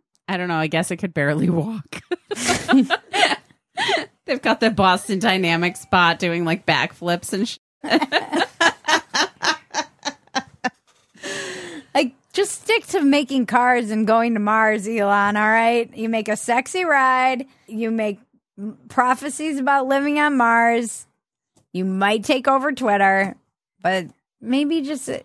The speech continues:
Speaker 2: you know, stay in your lane.
Speaker 1: He needs the robots as his servants on Mars.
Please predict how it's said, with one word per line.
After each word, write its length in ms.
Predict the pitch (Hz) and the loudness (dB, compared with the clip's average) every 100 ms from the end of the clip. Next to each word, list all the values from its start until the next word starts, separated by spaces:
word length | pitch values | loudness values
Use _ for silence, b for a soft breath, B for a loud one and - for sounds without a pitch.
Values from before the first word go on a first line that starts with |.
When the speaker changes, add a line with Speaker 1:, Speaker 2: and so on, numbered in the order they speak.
| - | -10
Speaker 2:
you 140 | 226 | -4
know, 360 | 233 160 165 202 214 | 0 0 -2 -4 -8
stay 360 | - - 240 240 | -20 -8 -4 -2
in 80 | 233 | -2
your 140 | 196 | -2
lane. 340 | 175 151 147 233 | -2 -4 -6 -4
Speaker 1:
He 80 | |
needs 320 | 226 247 254 247 | -2 -2 -2 -2
the 120 | 220 | 2
robots 520 | 220 240 233 220 - | 4 4 6 4 4
as 180 | 214 226 | 2 2
his 180 | 202 190 | 0 0
servants 540 | 226 233 220 196 - | 0 0 2 0 2
on 220 | 202 208 | 2 2
Mars. 600 | 208 247 202 131 165 - | 2 2 2 -2 -4 -10